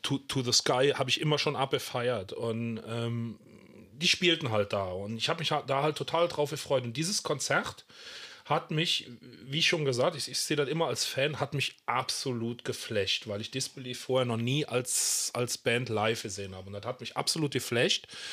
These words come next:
Und ich hab halt den, den Sound dann auf dem kompletten Festival gemacht und, äh, ja,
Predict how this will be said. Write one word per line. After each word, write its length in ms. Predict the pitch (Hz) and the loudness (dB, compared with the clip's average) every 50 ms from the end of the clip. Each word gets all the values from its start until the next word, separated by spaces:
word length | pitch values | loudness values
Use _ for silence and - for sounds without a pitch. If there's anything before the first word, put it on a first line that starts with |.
| - - - - - - - | -8 -8 -10 -10 -12 -10 -4
Und 120 | - 143 135 | 0 2 4
ich 80 | - | 4
hab 100 | 156 147 156 | 4 4 2
halt 120 | 143 131 | 2 2
den, 220 | 139 120 117 113 | 2 2 2 2
den 120 | 110 104 107 | 2 2 2
Sound 360 | - - 127 123 156 208 208 | 4 4 6 4 4 4 2
dann 140 | 214 214 202 | 2 2 2
auf 160 | 180 180 - | 0 0 2
dem 380 | - 180 175 170 165 139 - - | 2 2 2 2 -2 -6 -10 -6
kompletten 400 | - - 131 120 131 127 - 131 | -2 0 0 2 2 0 0 0
Festival 480 | 117 - - 143 151 - - 220 240 214 | -2 0 2 2 2 2 2 0 0 0
gemacht 480 | 208 190 185 180 180 190 185 - - - | 0 0 2 2 0 0 0 -4 -10 -8
und, 580 | - - 139 135 135 139 139 139 139 139 143 - - | 0 2 4 4 4 2 0 -2 -2 -2 -4 -2 2
äh, 420 | 131 131 131 131 131 127 127 123 - 127 | 4 6 6 8 8 6 6 4 4 4
ja, 280 | 135 143 139 117 98 | 4 4 4 4 2